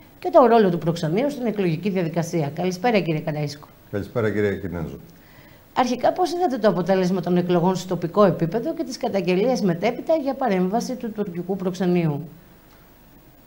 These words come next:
Speaker 2: Το αποτέλεσμα στην Ροδόπη ήταν, ε, όντως διαφορετικό από ό,τι σε όλη την Ελλάδα. Αυτό ίσως θα μας έδινε μια περηφάνεια ότι κάπου διαφοροποιούμαστε, αλλά δυστυχώς το χρώμα δεν είναι ακριβώς ροζ,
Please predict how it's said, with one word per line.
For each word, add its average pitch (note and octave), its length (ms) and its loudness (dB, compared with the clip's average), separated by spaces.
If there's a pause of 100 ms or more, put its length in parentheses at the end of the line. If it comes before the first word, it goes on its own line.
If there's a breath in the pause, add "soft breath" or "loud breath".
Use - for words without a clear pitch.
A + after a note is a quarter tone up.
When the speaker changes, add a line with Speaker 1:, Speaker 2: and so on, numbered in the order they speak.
(220)
Speaker 2:
Το - 60 -6
αποτέλεσμα F3+ 500 0
στην C#3+ 540 2
Ροδόπη E3 460 2
ήταν, F#3+ 360 2
ε, E3 160 4 (100)
όντως C#3+ 200 2
διαφορετικό A#2+ 540 2
από A#2+ 180 2
ό,τι G2 180 0
σε - 120 -4
όλη F#2+ 120 2
την E2 180 -6
Ελλάδα. D#3+ 500 2 (240)
Αυτό F#3 420 -4
ίσως F3 200 -4
θα E3+ 80 0
μας D#3+ 200 2
έδινε D#3+ 300 2
μια B2+ 220 2
περηφάνεια A#2 560 2
ότι G#2 140 -2
κάπου A#2 260 2
διαφοροποιούμαστε, A#2 920 2
αλλά E3+ 120 2
δυστυχώς F3+ 640 -2 (360 loud breath)
το D3 100 -4
χρώμα F3 300 2
δεν F3+ 200 2
είναι D#3+ 160 2
ακριβώς G#2+ 420 4
ροζ, A2+ 340 4